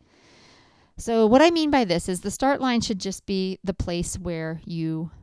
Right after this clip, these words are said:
begin. My kids just did a five K race with the school a couple weeks ago. And the start line is literally just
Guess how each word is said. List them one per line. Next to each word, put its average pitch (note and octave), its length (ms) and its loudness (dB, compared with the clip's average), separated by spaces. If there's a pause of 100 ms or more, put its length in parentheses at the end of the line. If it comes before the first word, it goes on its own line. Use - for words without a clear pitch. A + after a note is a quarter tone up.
(160)
begin. A3 400 -6 (720)
My F#3+ 160 2
kids G3+ 300 0
just - 280 -4
did F#3 520 0
a E3+ 600 -2 (220)
five E3+ 220 -4
K F3 180 -6
race D#3 420 -10
with F3 120 -12
the E3 80 -10
school C#3+ 440 -4 (140)
a F#3 60 -10
couple E3 260 -6
weeks D#3 240 -6
ago. - 260 -12 (920)
And G3+ 200 4
the G3 80 4
start B3 240 4
line F3 320 -2 (500)
is G3 140 0
literally G3 760 2 (600)
just - 580 -2